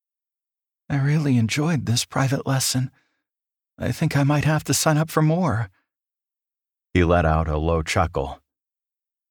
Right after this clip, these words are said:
"That's good, 'cause we aren't done. Round two begins in the shower. Then we'll see if we can fit in a third at home."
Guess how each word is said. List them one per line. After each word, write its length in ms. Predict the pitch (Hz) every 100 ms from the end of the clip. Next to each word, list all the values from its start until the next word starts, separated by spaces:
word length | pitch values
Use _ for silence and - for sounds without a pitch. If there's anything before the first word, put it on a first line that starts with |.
| _
"That's 260 | - 62 -
good, 460 | 87 82 73 67 - _ _ _ _ _
'cause 160 | 76 87
we 160 | 98
aren't 240 | 92 71 69
done. 420 | 85 76 65 - _ _ _ _ _ _ _
Round 300 | 92 95 87
two 260 | - 123 110
begins 460 | 98 87 90 82 82
in 80 |
the 100 | 78
shower. 720 | 78 - 123 82 65 - - - _ _ _
Then 420 | 104 82 73 87 110
we'll 320 | 90 80 76
see 260 | - 82
if 160 | 71 -
we 100 | 78
can 160 | 78 71
fit 280 | - 80
in 160 | 78 73
a 100 | 67
third 680 | - - 87 78 76 78 - -
at 120 | -
home." 400 | - 90 71